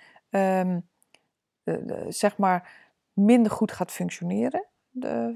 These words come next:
door het roken. En ook je speekselproductie is minder.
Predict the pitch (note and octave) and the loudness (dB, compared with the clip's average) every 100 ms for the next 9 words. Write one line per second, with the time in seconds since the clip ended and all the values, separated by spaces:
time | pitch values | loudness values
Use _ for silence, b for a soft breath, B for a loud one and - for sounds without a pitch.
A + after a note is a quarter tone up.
0 | A#3 A3+ A#3+ A3+ A3+ A3+ A3+ A3+ D4 _ | -2 4 4 4 2 4 4 0 -8 _
1 | b b b b - A3+ G#3+ - _ - | b b b b 8 8 8 -2 _ 4
2 | D4 E4 E4 - A3 - C#4 D4+ - - | 8 8 6 -2 -6 0 -2 -2 -12 -10
3 | F3 F3+ E3 - F3 F3 E3+ D#3+ D#3 D#3+ | -8 -6 -10 -8 -10 -6 -6 -6 -8 -14